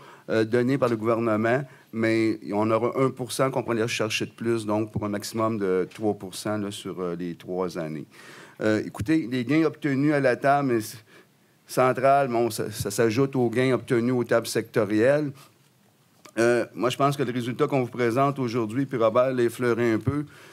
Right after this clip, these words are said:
ça, c'est, il y a quatre facteurs. Le premier facteur, c'est la détermina-, la détermination de nos membres. Nos membres voulaient que les merci de la pandémie se concrétisent en bonnes conditions de travail. Nos gens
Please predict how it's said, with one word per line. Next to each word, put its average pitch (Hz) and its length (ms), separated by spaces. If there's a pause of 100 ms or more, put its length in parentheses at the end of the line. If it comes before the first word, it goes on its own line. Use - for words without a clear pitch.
(220)
ça, - 320 (180)
c'est, - 180
il 143 40
y 147 40
a 135 60
quatre 143 240
facteurs. - 460 (680)
Le 117 60
premier 180 320
facteur, 156 480
c'est 139 120
la 127 100
détermina-, 139 640 (140)
la 117 140
détermination 151 800
de 135 120
nos 117 220
membres. 107 360 (380)
Nos 131 260
membres 160 420 (120)
voulaient 135 440
que 147 100
les 120 260
merci 139 460
de 143 60
la 131 100
pandémie 131 580
se 139 80
concrétisent 127 800
en 113 280
bonnes 139 360
conditions 120 540
de 110 60
travail. 107 600 (360)
Nos 113 260
gens 139 320